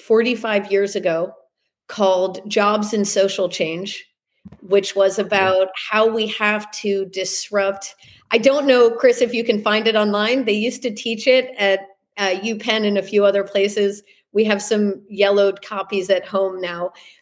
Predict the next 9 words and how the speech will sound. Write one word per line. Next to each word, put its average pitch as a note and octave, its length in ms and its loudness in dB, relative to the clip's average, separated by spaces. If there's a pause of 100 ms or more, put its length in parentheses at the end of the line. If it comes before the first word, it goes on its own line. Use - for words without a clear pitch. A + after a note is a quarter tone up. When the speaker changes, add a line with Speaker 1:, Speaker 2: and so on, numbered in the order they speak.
(100)
Speaker 1:
but A3 140 4
it's A3 240 0
really B3 260 4
about G#3 500 0
how, G3 680 0
um, F#3 480 -4 (420)
you G#3 220 0
take G#3 420 2
the G3 340 -2